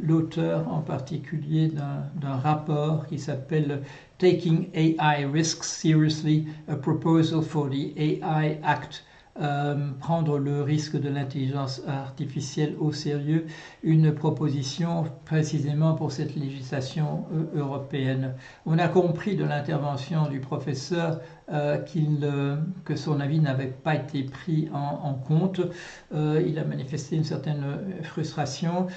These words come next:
Euh, il a pu la manifester devant, euh, le, le, le co-rapporteur du,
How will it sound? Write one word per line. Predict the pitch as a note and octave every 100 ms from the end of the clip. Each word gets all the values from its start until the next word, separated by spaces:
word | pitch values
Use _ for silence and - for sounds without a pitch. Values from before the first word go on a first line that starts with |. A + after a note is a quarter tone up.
| - - -
Euh, | D#3+ E3
il |
a | D3+
pu | -
la | D#3+ D3+
manifester | D3 B2+ C3+ - E3+
devant, | C#3+ D#3 D3+ D#3 D3 D3+
euh, | C#3 C3+ C3+
le, | C3+ C3+
le, | C3 B2+
le | C#3 C3
co-rapporteur | D3 D3 - C#3+ - D3+ C3+
du, | C3 C#3 -